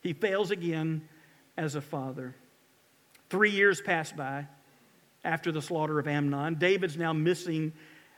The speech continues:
his son, Absalom. He wants to see him again. And even though he knows it's not politically popular because the people had turned against Absalom for what he had done to Amnon,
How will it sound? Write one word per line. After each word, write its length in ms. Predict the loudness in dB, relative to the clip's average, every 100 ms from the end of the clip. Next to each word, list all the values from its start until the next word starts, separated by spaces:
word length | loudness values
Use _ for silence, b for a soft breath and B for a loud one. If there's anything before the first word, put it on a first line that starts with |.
| B _ _ _ _ _
his 280 | 4 4 2
son, 460 | 0 0 0 -2 0
Absalom. 600 | 0 0 0 -6 -4 -6 -4
He 160 | -4
wants 300 | 0 -2 -2
to 100 | -6
see 300 | -4 2 4
him 160 | 4 4
again. 480 | 0 -4 -6 -8 -10 b b b b b b
And 120 | 0
even 180 | 6 6
though 160 | 8 6
he 140 | 6
knows 240 | 6 6 4
it's 120 | 2
not 200 | 0 4
politically 760 | 6 8 8 6 0 0 -2 -6 -18 -10
popular 720 | -2 2 2 4 2 4 2 B B
because 240 | 0 2 2
the 140 | 0
people 560 | -2 -10 -2 0 2 2
had 160 | 2
turned 260 | 2 2 2
against 380 | 0 0 -2 0
Absalom 540 | 0 0 -4 -4 -4 B -4
for 80 | -2
what 160 | 0
he 80 | 0
had 140 | -2 0
done 180 | -2
to 160 | -2 -2
Amnon, 540 | -2 0 0 0 -2